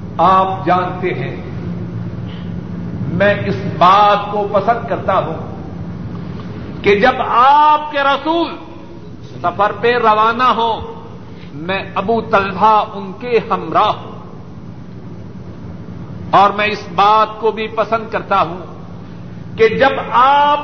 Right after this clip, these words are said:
سفر سے واپس آئیں، میں ابو طلحہ ان کی معیت میں ہوں۔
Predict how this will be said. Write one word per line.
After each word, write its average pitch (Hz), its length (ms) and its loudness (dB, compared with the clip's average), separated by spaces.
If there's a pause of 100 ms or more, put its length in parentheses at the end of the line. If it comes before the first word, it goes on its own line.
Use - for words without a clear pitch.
(160)
سفر 269 240 2 (140)
سے 302 80 4 (220)
واپس 339 420 4
آئیں، 247 360 0 (1120)
میں 180 180 -6 (120)
ابو 196 240 -4 (100)
طلحہ 202 680 2
ان 202 240 -8
کی 247 240 -8
معیت 208 680 0
میں - 80 -8
ہوں۔ - 180 -10